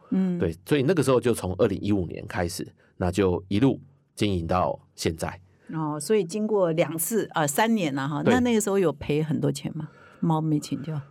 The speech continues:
Speaker 2: 哦，那个时候是赔了八位数以上，
Speaker 1: 哦。
Speaker 2: 赔了八位数以上，所以是千万等级的赔法。
Speaker 1: 哦，
Speaker 2: 哦，
Speaker 1: 哦。
Speaker 2: 所以真的是很，很惨痛，真的是很惨痛。
Speaker 1: 嗯，
Speaker 2: 但我，
Speaker 1: 嗯。
Speaker 2: 我们的确到最后的时候有开始踩刹车，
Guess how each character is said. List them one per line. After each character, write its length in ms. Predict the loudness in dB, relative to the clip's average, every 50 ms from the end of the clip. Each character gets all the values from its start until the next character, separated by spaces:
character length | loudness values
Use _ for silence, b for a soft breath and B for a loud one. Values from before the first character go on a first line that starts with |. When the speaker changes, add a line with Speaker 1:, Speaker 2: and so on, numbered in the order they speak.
| _ _ _
Speaker 2:
哦， 180 | 2 4 4 4
那 80 | 4 2
个 120 | 2 2 0
时 240 | 0 2 4 4
候 160 | 6 6 4 4
是 300 | 4 4 4 4 4 2
赔 240 | 0 0 2 4
了 100 | 4 4
八 240 | 4 2 2 2 4
位 180 | 4 4 2 2
数 240 | 0 0 -2 -2 -2
以 60 | -2
上， 240 | -4 -4 -4 -4 -4 -4
Speaker 1:
哦。 340 | 0 2 2 4 4 4 4
Speaker 2:
赔 120 | 4 4
了 120 | 4 4 4
八 140 | 2 2 2
位 160 | 2 2 0
数 220 | 0 -2 -4 -4
以 40 | -4
上， 240 | -4 -4 -4 -4 -2
所 120 | 0 0
以 40 | 0
是 160 | 2 0 0
千 300 | 0 0 2 2 2 4
万 160 | 4 2 2 0
等 160 | -2 -4 -4
级 220 | -4 -6 -4 0
的 80 | 0 0
赔 260 | 0 0 0 0 0
法。 240 | 0 -2 -4 -6 -6 -4
Speaker 1:
哦， 360 | 0 2 2 4 2 2 0 0 2
Speaker 2:
哦， 100 | 2 4
Speaker 1:
哦。 40 |
Speaker 2:
所 140 | 4 4 4
以 40 | 4
真 200 | 4 4 2 4
的 120 | 4 2
是 400 | 4 4 4 4 4 4 4 2 0
很， 340 | 0 0 0 2 0 -2 -2
很 180 | 0 0 2
惨 180 | 2 2 0 0
痛， 240 | 0 -2 -2 -2 -4 -6 -2
真 100 | 2 2
的 80 | 4 4
是 120 | 4 4
很 80 | 4 2
惨 180 | 2 0 -2 -2
痛。 140 | -2 -2
Speaker 1:
嗯， 40 | 0
Speaker 2:
但 340 | 2 2 2 2 2 0 -2 B B
我， 100 | B 0
Speaker 1:
嗯。 60 | 2 2
Speaker 2:
我 80 | 2
们 80 | 2 0
的 100 | 0 0
确 140 | 0 0 2
到 260 | 2 2 2 2 0
最 220 | 0 0 2 2 4
后 140 | 4 2
的 60 | 2 2
时 80 | 2
候 80 | 2 2
有 120 | 2 0
开 200 | -2 0 -2 -2
始 100 | -2 -2
踩 160 | -4 -4 -4
刹 240 | -4 -2 -2 -4 -4
车， 260 | -4 -6 -6 -6 -6